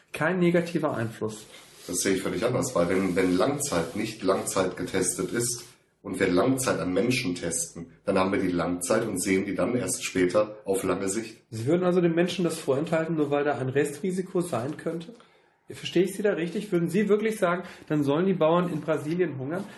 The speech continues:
Speaker 1: Sie wollen Hunger
Speaker 2: Die
Speaker 1: in
Speaker 2: wollen
Speaker 1: Brasilien?
Speaker 2: fangen erst an zu hungern,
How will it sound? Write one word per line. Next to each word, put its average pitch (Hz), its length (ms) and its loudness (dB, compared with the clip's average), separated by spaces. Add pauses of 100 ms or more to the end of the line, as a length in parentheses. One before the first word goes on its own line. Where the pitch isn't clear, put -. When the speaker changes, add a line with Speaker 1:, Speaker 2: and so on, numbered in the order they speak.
(160)
Speaker 1:
Sie 214 300 2
wollen 208 360 4
Hunger 208 200 0
Speaker 2:
Die 170 60 0
Speaker 1:
in 180 80 4
Speaker 2:
wollen 175 160 6
Speaker 1:
Brasilien? 143 400 2
Speaker 2:
fangen 117 120 -2
erst - 280 -2
an 107 160 -2
zu 92 280 0
hungern, 101 360 0